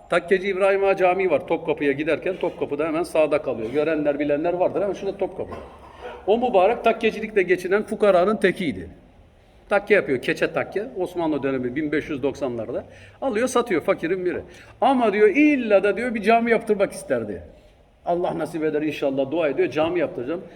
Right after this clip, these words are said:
Yanındaki diyor, dostlar, arkadaşları da diyor, onu diyor, tiye alırlardı. "Ya mübarek sen," diyor, "ya karnını zor doyuruyorsun," diyor. "Kalkıp ikide bir cami yaptıracağım," falan filan. Yani inşallah ama yani.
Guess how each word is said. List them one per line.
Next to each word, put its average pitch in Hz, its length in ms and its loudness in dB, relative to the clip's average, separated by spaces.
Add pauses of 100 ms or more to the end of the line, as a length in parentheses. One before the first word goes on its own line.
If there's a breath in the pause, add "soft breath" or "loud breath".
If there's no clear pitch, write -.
(180 loud breath)
Yanındaki 233 540 0
diyor, 185 200 0
dostlar, 190 320 -2
arkadaşları 185 600 -2
da 156 100 2
diyor, 185 120 0
onu 165 280 -2
diyor, 196 120 2
tiye 185 280 2
alırlardı. 127 500 -2 (320 loud breath)
"Ya 240 180 2
mübarek 208 480 2
sen," 196 260 2
diyor, 196 160 8
"ya 170 220 4
karnını 170 400 2
zor 170 260 -2
doyuruyorsun," 139 640 0
diyor. 151 160 -2 (300 loud breath)
"Kalkıp 226 340 0
ikide 175 280 2
bir 180 160 2
cami 175 320 2
yaptıracağım," 156 500 0
falan 170 340 -2
filan. 156 220 -2
Yani 202 260 0
inşallah 262 460 4
ama 339 180 0
yani. 214 300 -2